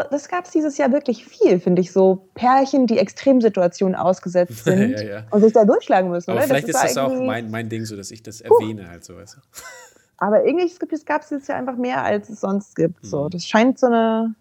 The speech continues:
Speaker 1: weiß ich nicht. Vielleicht ist das so
Speaker 2: Mhm.
Speaker 1: eine Zurückgeworfenheit auf diese, auf diesen inneren Kern, den wir gerade bei Corona
Speaker 2: Ja,
Speaker 1: erleben,
Speaker 2: ja.
Speaker 1: dass man die ganze Zeit immer nur mit seinem Partner, seiner Partnerin abhängen muss und dass das natürlich
Speaker 2: Ja.
Speaker 1: Tensions aufbraucht und dann braucht man jetzt so eine
Speaker 2: Wirklich.
Speaker 1: Filme, um
Speaker 2: War,
Speaker 1: die
Speaker 2: war,
Speaker 1: Spannung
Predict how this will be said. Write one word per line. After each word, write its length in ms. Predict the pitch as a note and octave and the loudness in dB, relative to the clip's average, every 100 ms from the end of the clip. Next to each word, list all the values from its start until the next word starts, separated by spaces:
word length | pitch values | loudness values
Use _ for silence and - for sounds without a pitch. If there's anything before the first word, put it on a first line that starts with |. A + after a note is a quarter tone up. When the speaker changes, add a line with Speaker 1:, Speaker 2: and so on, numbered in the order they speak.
| _ _ _ | _ _ _
Speaker 1:
weiß 240 | G4 F#4+ G3+ | -6 -4 -2
ich 100 | E3+ | -2
nicht. 400 | D3+ D3 - - _ | -2 -6 -14 -20 _
Vielleicht 240 | A#3 A#3 | 2 2
ist 200 | A#3 C#4 | 2 0
das 140 | C4 G#3+ | 0 2
so 80 | A#3+ | 2
Speaker 2:
Mhm. 80 | |
Speaker 1:
eine 80 | A3+ | 2
Zurückgeworfenheit 1080 | G#3+ A#3+ D4+ B3+ A3+ A#3 A#3 G3 G#3+ G#3 A#3 | 0 -2 -2 2 2 0 -6 -8 -8 -10 -10
auf 160 | G3+ G#3 | -8 -6
diese, 360 | G#3+ G3 F#3+ F#3 | -6 -4 -4 -4
auf 80 | |
diesen 180 | - G3 | -6 -6
inneren 320 | G#3+ A#3+ G#3 | -4 -4 -6
Kern, 240 | G#3 B3 A#3 | -6 -6 -4
den 100 | G#3 | -6
wir 80 | G#3 | -8
gerade 140 | G#3 | -10
bei 60 | F#3+ | -10
Corona 300 | - A3+ A3 | -2 0 0
Speaker 2:
Ja, 40 | |
Speaker 1:
erleben, 340 | G3 G3 G3 G3 - | -2 -4 -4 -10 -18
Speaker 2:
ja. 60 | - | -8
Speaker 1:
dass 140 | G#3 | -4
man 140 | G#3+ G#3 | 2 2
die 100 | G3+ | 4
ganze 300 | G#3 G#3 G#3 | 2 0 -4
Zeit 240 | - G3+ | -2 -2
immer 180 | G3 F#3+ | -2 -2
nur 80 | G3 | -2
mit 120 | F#3+ | -2
seinem 160 | F#3 F#3+ | -4 -2
Partner, 260 | A3 G#3+ F#3+ | -2 -2 -2
seiner 140 | F#3+ | -4
Partnerin 440 | - G3 F#3+ A3+ | -6 -4 0 2
abhängen 340 | A3+ - F#3+ F#3+ | 2 0 -2 -4
muss 200 | G3+ - | -8 -12
und 140 | F3+ | -12
dass 80 | F3+ | -10
das 160 | - F#3 | -10 -12
natürlich 460 | E3+ - F3+ F3+ - - - - | -8 2 4 2 -2 -20 -20 -16
Speaker 2:
Ja. 80 | C4 F3 | -16 -2
Speaker 1:
Tensions 580 | - A3 G#3+ G#3 F#3+ - | 4 6 6 2 0 2
aufbraucht 600 | F3+ F#3+ - - F#3+ F#3 | 0 0 -4 -4 -4 -4
und 60 | |
dann 100 | F3+ F3 | -8 -6
braucht 240 | F#3 - | -8 -6
man 80 | F3 | -4
jetzt 80 | D3 | -4
so 60 | |
eine 80 | F3 | -4
Speaker 2:
Wirklich. 80 | F3 | -2
Speaker 1:
Filme, 260 | F3+ F3 | -2 -2
um 100 | - F3 | -4 -2
Speaker 2:
War, 120 | - | -2
Speaker 1:
die 60 | |
Speaker 2:
war, 120 | F3 B2+ | -2 0
Speaker 1:
Spannung 220 | G3 | 2